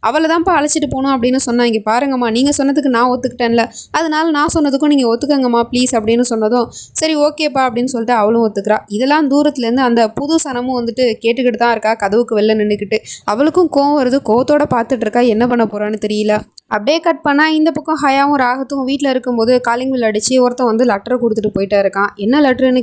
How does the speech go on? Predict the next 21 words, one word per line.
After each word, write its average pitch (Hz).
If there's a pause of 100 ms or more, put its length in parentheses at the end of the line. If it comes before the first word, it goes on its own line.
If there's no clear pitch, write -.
கேட்டா, 208 (460)
ஆர்மிலேருந்து 294
தான் 285
லெட்டர் 254
வந்திருக்கு, 226 (120)
லீவில் 311
தான் 302
வந்து 277
இங்கே 262
தங்கியிருப்பான் 240
போல 226
இத்தனை 220
நாளா, 214
இப்போ -
அந்த 277
லீவு 302
முடிஞ்சிருச்சு, 294 (100)
திரும்ப 349 (100)
ஆர்மிக்கு 285
வாங்க 247
அப்படிங்கிற 240